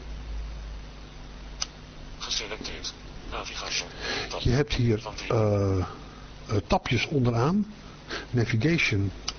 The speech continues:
Speaker 1: Boxlist. Tab. Twee van drie.
Speaker 2: De boekslist.
Speaker 1: Options. Tab.
Speaker 2: En de options. Je kunt hier verder geen bookmarks zetten.
Speaker 1: Upload West Level.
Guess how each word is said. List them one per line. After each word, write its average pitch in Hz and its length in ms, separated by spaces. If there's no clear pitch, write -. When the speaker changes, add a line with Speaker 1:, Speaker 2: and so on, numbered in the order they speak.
Speaker 1:
Boxlist. 101 500
Tab. - 140
Twee 113 260
van 104 120
drie. - 260
Speaker 2:
De 113 100
boekslist. 110 720
Speaker 1:
Options. - 540
Tab. - 140
Speaker 2:
En 139 180
de 104 120
options. - 680
Je 127 120
kunt 135 220
hier 117 140
verder 113 240
geen 180 320
bookmarks 170 520
zetten. 160 420
Speaker 1:
Upload 104 280
West 113 220
Level. 95 320